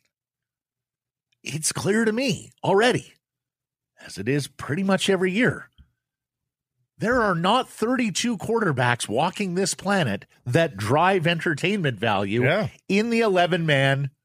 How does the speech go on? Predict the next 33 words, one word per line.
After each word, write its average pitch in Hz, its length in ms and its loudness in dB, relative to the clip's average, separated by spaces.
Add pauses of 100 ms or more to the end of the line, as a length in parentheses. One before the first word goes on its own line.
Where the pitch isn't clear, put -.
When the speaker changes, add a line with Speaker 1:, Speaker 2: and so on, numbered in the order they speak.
(360)
Speaker 1:
game. 202 260 -2 (840)
Speaker 2:
And 117 160 2
as 123 180 0
we're 147 160 2
also 185 260 0
seeing, 92 360 -4 (1400)
the 127 180 -2
eleven-man 156 480 2
game 147 300 0
chews 190 460 0
up 160 180 0
running 175 340 2
backs 110 360 0
like 127 140 0
there's 127 180 -2
nobody's 135 360 2
Speaker 1:
Oh, 120 120 4
Speaker 2:
business. 156 220 4 (420)
Speaker 1:
absolutely. - 40 -14 (320)
Speaker 2:
And, 175 600 4 (1040)
you 185 100 0
know, 180 100 4
like, 185 180 0
you, 180 180 -2
you 170 120 -2
just, 175 200 -2
you're 175 140 0
not 165 260 4
gonna 196 160 2
get 160 240 0
the 170 100 2
wow 151 280 2
factor 110 520 -2